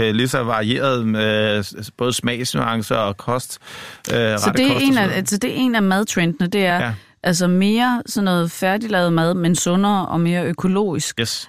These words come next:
Speaker 2: Er der andre ting, vi kommer til? Hvad med sådan det, øh, funktionel mad? Altså sådan noget mad, der er tilsat et eller andet for at gøre sundere eller hurtigere? Eller,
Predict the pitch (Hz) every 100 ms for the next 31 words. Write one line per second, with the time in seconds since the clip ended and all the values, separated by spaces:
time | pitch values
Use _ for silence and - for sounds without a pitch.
0 | - 185 - 180 214 247 254 196 202 -
1 | 190 180 - 220 214 - _ _ - 220
2 | 247 240 214 202 - - 160 78 62 65
3 | - 226 233 302 214 151 - 135 131 139
4 | - 156 170 202 185 180 190 185 - 220
5 | 190 156 160 160 147 156 151 165 143 147
6 | 143 139 - 160 180 175 147 135 139 139
7 | 160 175 156 135 127 135 131